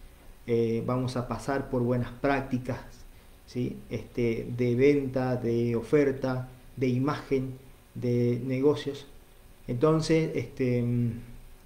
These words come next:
queremos que ustedes se vayan sumando, queremos que ustedes inviten a demás personas que no puedan, que no hayan podido asistir hoy. Eh, los esperamos el próximo viernes. Lo bueno de los temas que vamos a ver,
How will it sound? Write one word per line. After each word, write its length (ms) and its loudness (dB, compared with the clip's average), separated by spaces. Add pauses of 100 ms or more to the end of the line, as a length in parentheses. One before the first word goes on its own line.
(420)
queremos 260 2
que 80 -4
ustedes 340 6
se 120 6
vayan 300 4
sumando, 720 4 (260)
queremos 300 -2
que 80 -2
ustedes 560 6 (380)
inviten 800 2
a 300 0
demás 520 -2
personas 440 -2
que 380 0
no 240 -2
puedan, 600 2
que 160 -2
no 180 -2
hayan 220 -2
podido 260 2
asistir 580 -2
hoy. 220 4 (720)
Eh, 60 -2
los 160 0
esperamos 540 -2
el 160 0
próximo 460 -2
viernes. 400 2 (420)
Lo 140 2
bueno 260 6
de 80 8
los 180 2
temas 360 4
que 220 4
vamos 380 0
a 80 4
ver, 360 4